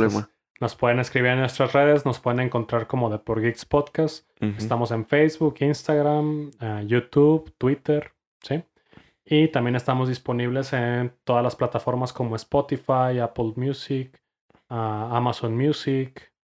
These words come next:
Speaker 2: Anchor, Evox, en todas esas.
Speaker 1: Creo que nos pueden encontrar sin,
Speaker 2: Sí.
Speaker 1: sin problemas.
Speaker 2: Sin problemas, ahí nos encuentran como The Por Geeks.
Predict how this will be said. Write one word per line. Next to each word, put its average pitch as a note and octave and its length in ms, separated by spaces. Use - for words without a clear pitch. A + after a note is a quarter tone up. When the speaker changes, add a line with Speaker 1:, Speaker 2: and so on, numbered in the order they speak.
Speaker 2:
Anchor, C3 540
Evox, B2 640
en A2+ 200
todas C3 260
esas. - 420
Speaker 1:
Creo - 140
que - 140
nos F2+ 180
pueden - 300
encontrar - 580
sin, - 360
Speaker 2:
Sí. B2 200
Speaker 1:
sin A2+ 220
problemas. - 520
Speaker 2:
Sin A#2+ 140
problemas, A#2 520
ahí A#2+ 60
nos B2 140
encuentran A#2+ 440
como A#2+ 240
The A#2 80
Por A#2 260
Geeks. - 460